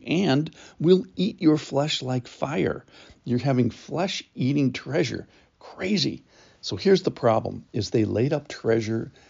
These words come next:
and they specifically laid up other people's treasure that they stole. And so this person has fields, he has, he has employees, um, and what he should have been doing is, is stewarding the resources.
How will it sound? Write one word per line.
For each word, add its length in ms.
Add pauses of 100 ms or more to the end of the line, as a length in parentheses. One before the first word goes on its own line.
(160)
and 160
they 80
specifically 760
laid 240
up 220
other 200
people's 460
treasure 480 (220)
that 200
they 140
stole. 720 (400)
And 140
so 140
this 200
person 520
has 320
fields, 580
he 120
has, 220 (180)
he 80
has 200
employees, 720 (400)
um, 420 (100)
and 320
what 260
he 120
should 260
have 100
been 200
doing 340
is, 240 (160)
is 180
stewarding 720
the 80
resources. 840